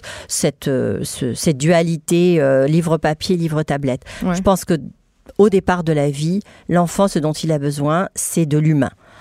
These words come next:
Speaker 1: pas d'une tablette.
Speaker 2: Mm.
Speaker 1: Alors, la tablette va intervenir après, on peut pas aller contre, et je suis pas contre <laughs> du tout les tablettes, je me
Speaker 2: Mm.
Speaker 1: situe, situe pas là-dedans. Je pense simplement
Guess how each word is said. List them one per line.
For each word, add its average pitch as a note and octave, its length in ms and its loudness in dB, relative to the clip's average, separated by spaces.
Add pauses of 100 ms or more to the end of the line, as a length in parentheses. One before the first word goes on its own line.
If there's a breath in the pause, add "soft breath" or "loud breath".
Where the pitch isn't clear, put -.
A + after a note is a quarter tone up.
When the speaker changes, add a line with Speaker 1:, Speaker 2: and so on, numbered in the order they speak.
(220 soft breath)
Speaker 1:
pas E3+ 160 2
d'une C#3+ 220 -2
tablette. B2+ 500 -4
Speaker 2:
Mm. - 40 0
Speaker 1:
Alors, G3+ 300 -2
la A2 120 -6
tablette D3 320 0
va D3+ 100 2
intervenir C3+ 500 0
après, B2+ 300 -2
on F3 100 -2
peut D3+ 100 -16
pas D3+ 120 -2
aller B2 140 -2
contre, E3+ 340 -2
et B2 60 -2
je - 60 -4
suis - 100 -4
pas - 140 0
contre - 380 0
<laughs> - 60 -6
du E3 140 0
tout - 160 -2
les D#3+ 140 2
tablettes, D3 380 0
je G#3 60 0
me G#3+ 80 2
Speaker 2:
Mm. G3 40 0
Speaker 1:
situe, D3 420 -2
situe E3 340 -4
pas F3 140 0
là-dedans. D3 420 -2 (440 loud breath)
Je - 100 -8
pense F3+ 160 2
simplement F#3 580 2